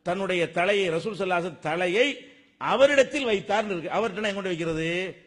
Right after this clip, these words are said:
தலையை அவங்க வச்சுக்கிட்டு இருக்கல. அந்த தலை அந்த பெண்ணிடத்தில் வைக்கப்பட்டுருச்சு. எங்க? தலையை வைக்கிறது அவரிடத்தில் வைத்தார்னா மார்பளையா? நெஞ்சில சாய்வாங்க, இல்லாட்டி தொடையில சாய்வாங்க. அவரிடத்துல கொண்டு தலையை வைக்கிறாங்க, கலட்டி கொண்டு வைக்கிறாங்களே இல்லாட்டி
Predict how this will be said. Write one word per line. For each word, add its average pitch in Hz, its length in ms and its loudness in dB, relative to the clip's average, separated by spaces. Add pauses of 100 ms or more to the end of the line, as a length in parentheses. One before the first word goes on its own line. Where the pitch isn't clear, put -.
(300)
தலையை 196 360 0
அவங்க 226 240 2
வச்சுக்கிட்டு 208 440 -2
இருக்கல. 170 180 0
அந்த 139 160 -6
தலை 208 580 0 (220)
அந்த 190 260 -4
பெண்ணிடத்தில் 254 480 4
வைக்கப்பட்டுருச்சு. 214 580 2
எங்க? 233 340 2 (880)
தலையை 240 320 6
வைக்கிறது 233 340 6
அவரிடத்தில் 262 420 6
வைத்தார்னா 220 480 4
மார்பளையா? 190 640 4 (340)
நெஞ்சில 254 280 0
சாய்வாங்க, 185 600 -2 (440)
இல்லாட்டி 285 180 4
தொடையில 247 340 6
சாய்வாங்க. 190 600 -4 (360)
அவரிடத்துல 277 480 2
கொண்டு 240 220 2
தலையை 226 300 2
வைக்கிறாங்க, 214 340 -2
கலட்டி 226 220 -2
கொண்டு 196 220 -2
வைக்கிறாங்களே 156 420 -2
இல்லாட்டி 190 380 -2